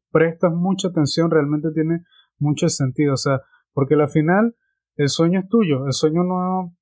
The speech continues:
es de tus compañeros, no es de tus familiares, no es de tus amigos, no es de otra persona. El sueño es tuyo. Entonces,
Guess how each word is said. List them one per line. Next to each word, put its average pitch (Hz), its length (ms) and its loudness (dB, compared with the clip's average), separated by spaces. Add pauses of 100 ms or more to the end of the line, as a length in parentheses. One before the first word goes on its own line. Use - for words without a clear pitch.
(540)
es 151 180 2
de 165 400 4
tus 143 100 -2
compañeros, 151 560 0
no 160 120 0
es 151 120 0
de 147 60 -6
tus 143 100 -10
familiares, 147 480 0
no 151 120 -2
es 143 140 -2
de 139 40 -6
tus 135 160 -4
amigos, 180 360 0
no 156 100 0
es 143 60 -2
de 160 220 0 (360)
otra 165 240 0
persona. 175 460 -2 (840)
El 151 260 0
sueño 170 280 0
es 175 80 -2
tuyo. 165 340 0 (420)
Entonces, 151 720 -2